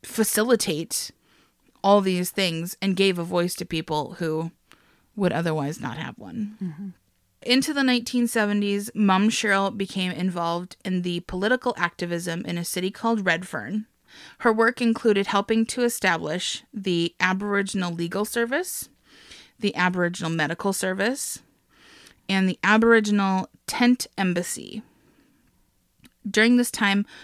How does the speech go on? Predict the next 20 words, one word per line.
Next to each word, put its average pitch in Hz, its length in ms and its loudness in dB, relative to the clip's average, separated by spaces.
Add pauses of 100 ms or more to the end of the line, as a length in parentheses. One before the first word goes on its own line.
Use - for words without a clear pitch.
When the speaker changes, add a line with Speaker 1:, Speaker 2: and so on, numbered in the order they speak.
(120)
Speaker 1:
Mum 220 240 6
Cheryl 202 480 2
also 233 360 2
rented 185 360 -2
a 170 60 0
number 175 320 2
of 165 140 0
houses 190 680 -2 (280)
for - 240 -2
her - 240 0
own 208 240 0
family 175 640 -4 (440)
and 202 300 2
for 185 220 0
a 180 80 4
group 185 400 -2 (340)
of 175 500 2
unmarried 170 560 -2
mothers. - 640 -6 (1300)
Uh, 180 380 0